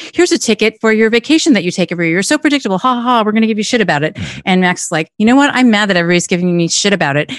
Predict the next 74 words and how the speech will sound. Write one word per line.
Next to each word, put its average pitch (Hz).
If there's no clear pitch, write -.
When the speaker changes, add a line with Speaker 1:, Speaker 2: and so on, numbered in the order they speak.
Speaker 1:
And 156
so 170
I 269
am 190
not 240
going 170
to 156
go 147
to -
Las 143
Vegas. 151
I'm 214
gonna 247
leave 262
this 247
tape." 262
And 226
then 285
a 269
guy 247
shows 247
up 247
at -
the 214
Hearts 240
and 202
he's 185
like, 185
"Oh, 269
George 294
is 214
dead. 269
He 240
smoked 254
a 254
poisonous 247
cigar. 226
It's -
really 180
fucked 175
up. 160
Oh 247
no." 285
And 180
then 175
the 170
Hearts 160
panic 151
and 160
they're 156
like, 160
"We'll 247
call 330
the 330
police. 359
There's 254
an 254
A 269
P 294
B 302
out 277
for 269
Max, 269
but 202
where 277
is 302
he?" 175
And 170
then 185
they 196
spend 185
the 165
whole 202
episode, 165